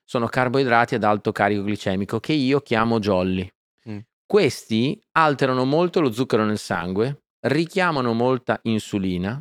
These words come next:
Speaker 1: l'insulina passa e porta via tutto lo zucchero nel sangue. A quel punto io mi troverò con pochi zuccheri, avrò nuovamente fame e soprattutto tutto lo zucchero che è stato portato via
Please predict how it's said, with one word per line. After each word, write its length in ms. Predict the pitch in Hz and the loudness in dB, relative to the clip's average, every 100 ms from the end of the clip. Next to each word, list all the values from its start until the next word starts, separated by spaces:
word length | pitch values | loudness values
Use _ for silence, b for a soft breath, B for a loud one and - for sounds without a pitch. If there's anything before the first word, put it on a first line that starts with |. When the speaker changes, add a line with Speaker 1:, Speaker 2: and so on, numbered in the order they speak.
| - | -6
Speaker 1:
l'insulina 540 | 120 123 - 143 120 | -4 -2 -2 -2 -2
passa 400 | - 117 - - | -4 -8 -8 -6
e 60 | 127 | -4
porta 300 | - 113 120 | -2 -2 -2
via 180 | 107 107 | -4 -6
tutto 360 | - 139 - | -6 -8 -2
lo 160 | 143 110 | 0 0
zucchero 300 | 104 - 101 | -2 -2 -2
nel 140 | 101 | -2
sangue. 540 | 95 - 80 80 92 113 _ _ _ | -4 -8 -8 -8 -10 -14 _ _ _
A 80 | - | -6
quel 140 | 120 143 | -2 0
punto 300 | 139 139 147 | 0 0 0
io 400 | 123 131 135 - _ _ - | 2 2 0 -6 _ _ -4
mi 60 | 110 | -2
troverò 500 | 117 117 110 101 85 _ | 0 2 2 0 -4 _
con 260 | - 107 | -4 -4
pochi 340 | 95 160 - 110 | 0 -2 0 -6
zuccheri, 480 | 104 101 - 117 156 _ _ - | -4 -6 -4 -6 -8 _ _ -2
avrò 340 | 110 113 101 - | 0 2 0 -2
nuovamente 680 | 113 143 160 117 123 113 120 | -2 0 2 0 0 -2 -4
fame 520 | - 92 92 110 147 _ _ 113 | -2 -2 0 -4 -6 _ _ -6
e 40 | |
soprattutto 460 | - 127 139 160 123 | -4 -4 -2 -2 -2
tutto 240 | - - | -4 -2
lo 140 | 170 110 | 0 0
zucchero 300 | 131 - 104 | -2 -2 -4
che 80 | 104 | -4
è 20 | |
stato 220 | 117 107 | -4 -4
portato 300 | 101 104 127 | -4 -4 -4
via 300 | 110 101 110 | -2 -2 -2